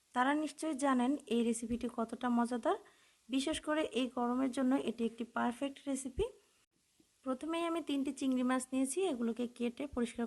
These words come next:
করে ধুয়ে নিতে হবে। এরপর আমি এর সাথে নেব কিছু কচি ডাঁটা। ডাঁটাগুলোকে এইভাবে কেটে নিয়েছি। ডাঁটাগুলোর সাথে ডাঁটার মতো করে একটি আলু কেটে দিয়েছি। এগুলোকে ধুয়ে পানিতে ভিজিয়ে রাখতে হবে। চলে গেলাম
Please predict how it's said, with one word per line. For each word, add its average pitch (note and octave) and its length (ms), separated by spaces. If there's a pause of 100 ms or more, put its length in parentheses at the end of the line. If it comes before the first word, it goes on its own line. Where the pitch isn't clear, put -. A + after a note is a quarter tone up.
করে A#3 140 (100)
ধুয়ে A#3+ 220
নিতে A#3 240
হবে। B3 200 (960)
এরপর C#4 300 (120)
আমি D#4 200 (240)
এর C4 160
সাথে C#4+ 200 (100)
নেব C4+ 160 (200)
কিছু C4 200 (120)
কচি B3 320
ডাঁটা। B3 300 (160)
ডাঁটাগুলোকে A3+ 640
এইভাবে A#3 360
কেটে A#3+ 280
নিয়েছি। B3 320 (680)
ডাঁটাগুলোর C#4 600
সাথে C#4+ 260 (160)
ডাঁটার A#3+ 320
মতো A#3+ 240
করে B3 220
একটি - 160 (100)
আলু A#3 180
কেটে B3 280
দিয়েছি। B3+ 300 (600)
এগুলোকে D4+ 340 (120)
ধুয়ে C#4 240 (120)
পানিতে B3+ 300 (100)
ভিজিয়ে B3+ 320
রাখতে B3+ 280
হবে। C4+ 220 (720)
চলে D4 260
গেলাম F4 200